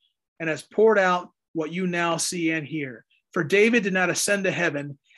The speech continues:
and yet he said, "The Lord said to my Lord, 'Sit at my right hand, and I will make your enemies a footstool for your feet.'" Therefore, let all Israel be assured of this.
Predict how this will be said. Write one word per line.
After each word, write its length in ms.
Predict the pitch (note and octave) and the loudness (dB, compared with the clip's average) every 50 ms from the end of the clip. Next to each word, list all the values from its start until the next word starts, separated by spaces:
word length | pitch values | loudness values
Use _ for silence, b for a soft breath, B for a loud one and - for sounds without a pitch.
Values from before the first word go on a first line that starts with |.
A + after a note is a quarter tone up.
| b - | b -10
and 180 | D#3 D#3+ E3 | -8 -4 -2
yet 240 | E3 G3 G#3 F#3+ F3 | 2 2 2 2 0
he 140 | - F#3 F3+ | -2 -4 -2
said, 380 | F#3 - - E3+ D#3 D3+ D3 | -2 0 0 0 0 0 -2
"The 100 | D3 D3+ | -2 -4
Lord 380 | D3 D#3+ F3+ G3 G#3 G#3+ G#3+ F#3 | -4 -2 0 2 2 2 0 0
said 200 | - G#3 G3 F3+ | -4 -4 -4 -4
to 80 | F3 E3+ | -6 -6
my 240 | E3+ E3+ E3+ F3+ | -4 -2 -2 0
Lord, 340 | F#3+ F#3 F#3 F3+ F3 F3 E3+ | 0 -2 -2 -2 -2 -4 -4
'Sit 180 | - - G#3+ G#3 | -4 -8 -6 -6
at 80 | G#3 | -6
my 140 | F#3+ F#3 F3+ F3+ | -4 -4 -4 -4
right 260 | E3+ E3+ E3+ E3 D3 | -4 -4 -4 -6 -6
hand, 380 | D#3 E3 E3+ E3 E3+ E3+ D#3 B B B B B B | -8 -8 -8 -8 -8 -10 -12 B B B B B B
and 120 | E3+ D#3+ | -2 0
I 100 | E3 F#3 | 2 4
will 100 | F#3 F3+ | 4 4
make 160 | F3+ F#3 F#3 | 2 2 0
your 180 | F#3 F3+ F3+ E3+ | 0 -2 -2 -2
enemies 320 | F#3 F#3+ F#3+ F#3+ F#3+ E3+ | -4 -4 -2 -2 -2 -2
a 80 | E3+ D#3+ | -2 -4
footstool 460 | - - G#3 G3 - - G3+ F3+ E3 | -4 -2 -4 -4 -2 -4 -4 -4 -4
for 100 | E3 E3+ | -2 -4
your 160 | D#3+ D#3 D3 | -4 -4 -4
feet.'" 380 | C#3+ - - C#3+ D3 C3+ C3+ - b b b b b b | -6 -4 -2 -2 -2 -2 -4 -10 b b b b b b
Therefore, 460 | D#3+ E3 F#3 G3+ G3 G3+ A#3 G#3+ G#3 | -2 2 2 2 2 2 0 0 2
let 160 | F#3+ F#3+ F#3 F#3 | 2 0 0 0
all 340 | - F3 F#3 G3 G#3+ G#3+ - | -2 -2 0 2 0 0 0
Israel 380 | G#3+ G#3+ G3+ F#3 G#3 G3+ G3 | -2 -2 -2 0 -2 -4 -4
be 140 | F#3 G3 F#3+ | -2 -4 -4
assured 300 | F3+ F#3 - G#3 G3 F#3 | -4 -4 -6 -6 -6 -6
of 100 | F#3 D#3+ | -6 -6
this. 440 | F3+ F3+ E3+ C#3+ C3 - - - | -4 -6 -6 -6 -8 -10 -12 -14